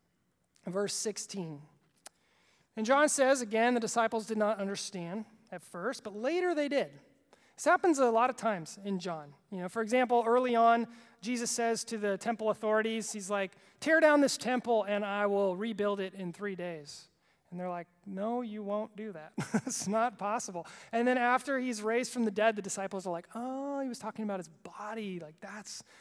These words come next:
the new temple." And then in chapter thirteen, Jesus is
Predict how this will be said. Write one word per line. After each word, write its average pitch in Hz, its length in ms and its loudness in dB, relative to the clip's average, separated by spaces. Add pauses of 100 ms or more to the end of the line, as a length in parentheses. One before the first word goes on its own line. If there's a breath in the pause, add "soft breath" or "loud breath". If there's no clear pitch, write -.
(140 soft breath)
the 208 80 -2
new 190 440 2 (300 loud breath)
temple." 185 380 -8
And 196 100 -2
then 214 160 -2 (320 loud breath)
in 214 80 -4
chapter 247 260 0
thirteen, 254 540 0
Jesus 220 540 -2 (360 loud breath)
is 202 400 -2